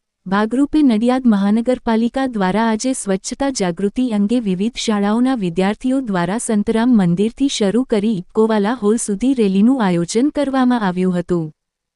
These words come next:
આ ઉપરાંત ડોર ટુ ડોર કચરા સંગ્રહ માટે સિત્તેર નવી કલેક્શન વાહનોનું લોકાર્પણ કરી ફ્લેગ ઓફ કરવામાં આવ્યું. આ કાર્યક્રમ દરમિયાન ધારાસભ્ય પંકજભાઈ દેસાઈએ નગરજનોને સ્વચ્છતા જાળવવા અને કચરા વિભાજન કરીને તેના યોગ્ય નિકાલ કરવા માટે વિશેષ અપીલ કરી હતી.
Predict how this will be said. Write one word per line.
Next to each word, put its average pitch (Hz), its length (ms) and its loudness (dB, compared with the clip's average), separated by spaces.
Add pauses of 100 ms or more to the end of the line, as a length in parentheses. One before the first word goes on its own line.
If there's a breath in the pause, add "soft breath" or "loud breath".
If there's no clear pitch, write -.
(280)
આ 269 120 0
ઉપરાંત 185 520 -2 (180)
ડોર 247 260 0
ટુ 330 200 4
ડોર 254 260 2
કચરા 262 400 -2
સંગ્રહ 208 460 0
માટે 254 340 0
સિત્તેર 262 480 -2
નવી 247 280 2
કલેક્શન 247 580 0
વાહનોનું 220 500 2
લોકાર્પણ 214 560 0
કરી 240 300 0
ફ્લેગ 208 380 -2
ઓફ 262 220 -2
કરવામાં 220 560 0
આવ્યું. 170 360 -2 (720)
આ 262 140 -2
કાર્યક્રમ 294 680 -2
દરમિયાન 220 500 2
ધારાસભ્ય 202 680 -2
પંકજભાઈ 240 680 0
દેસાઈએ 233 520 0
નગરજનોને 254 720 0
સ્વચ્છતા 247 580 -4
જાળવવા 220 520 -2
અને 254 300 0
કચરા 233 340 0
વિભાજન 196 540 0
કરીને 226 420 2
તેના 269 320 0
યોગ્ય 190 380 0
નિકાલ 240 360 0
કરવા 196 340 -2
માટે 196 360 2
વિશેષ 262 480 -2
અપીલ 302 280 0
કરી 190 300 0
હતી. 175 420 -2